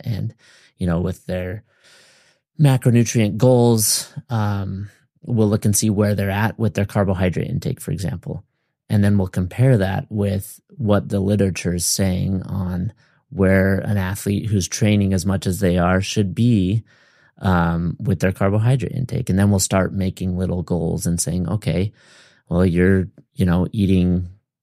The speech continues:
two hundred grams of carbs per day. And for an endurance athlete training as much as you are, we should probably be hitting more like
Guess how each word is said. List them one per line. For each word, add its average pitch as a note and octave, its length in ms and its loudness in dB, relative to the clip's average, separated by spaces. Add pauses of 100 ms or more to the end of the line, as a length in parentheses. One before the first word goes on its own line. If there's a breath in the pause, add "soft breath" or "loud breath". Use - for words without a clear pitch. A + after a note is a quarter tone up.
(320)
two G#2+ 160 2
hundred F#2 340 0
grams - 360 -8
of G#2 100 -10
carbs - 440 -8
per - 180 -4
day. F2+ 400 0 (560 soft breath)
And F2 840 0
for - 200 0
an G2 80 2
endurance G2+ 360 0
athlete G2+ 340 -2
training A2 300 -2
as G2+ 100 0
much G2+ 180 -2
as G2 120 -4
you G#2+ 140 4
are, C3 280 2
we G#2+ 100 -2
should - 160 -6
probably G2+ 360 0
be G2+ 220 -2
hitting G2+ 300 2
more G2 320 2
like G2 480 -4